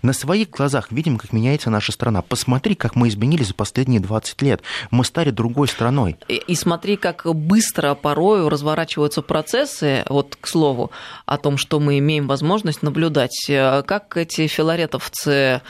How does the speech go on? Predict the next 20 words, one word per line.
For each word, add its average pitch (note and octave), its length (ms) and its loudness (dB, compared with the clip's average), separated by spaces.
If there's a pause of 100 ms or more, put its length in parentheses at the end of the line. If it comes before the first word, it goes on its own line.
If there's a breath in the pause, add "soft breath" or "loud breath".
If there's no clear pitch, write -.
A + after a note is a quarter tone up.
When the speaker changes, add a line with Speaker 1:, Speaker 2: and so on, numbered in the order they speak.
(300 loud breath)
Speaker 2:
а, C3 360 2
м, D#2+ 540 -6
значит, A#2+ 420 -4
отстаивали, C3+ 840 0
э, - 500 -8
свою C#3 300 0
свободу. C3+ 720 0
Вот, D#3 220 -4
пожалуйста, D#3 760 -2
таки D3 220 -4
случился C#3 480 -2
раскол C3 320 0
на C#3 80 2
Украине. F3 420 2
И - 80 -2
что C#3 220 -2
сейчас - 320 -2
происходит? C4+ 680 -2
Всех - 380 -6
их D3+ 160 -2